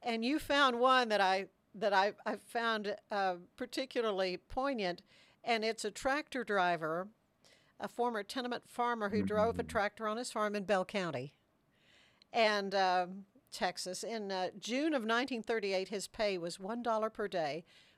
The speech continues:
Speaker 1: which would equal twenty dollars in twenty twenty-three, which is still not very much money.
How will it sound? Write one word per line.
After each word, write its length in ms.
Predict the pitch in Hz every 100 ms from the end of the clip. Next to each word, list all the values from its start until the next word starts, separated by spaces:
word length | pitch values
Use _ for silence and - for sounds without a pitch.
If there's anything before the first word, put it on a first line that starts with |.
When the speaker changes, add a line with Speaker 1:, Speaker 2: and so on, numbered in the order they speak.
| _ -
Speaker 1:
which 240 | 247 262 254
would 300 | 226 214 190 -
equal 320 | 262 277 220
twenty 400 | 202 - 269 277
dollars 640 | 202 185 175 170 185 - - _ _ _
in 160 | - 208
twenty 320 | 202 233 226
twenty-three, 520 | 214 202 185 208 214
which 360 | 226 220 - - _ - _ _ -
is 140 | 202
still 220 | - 285
not 180 | 254 208
very 220 | 190 196
much 320 | 185 185 180 -
money. 340 | 226 190 170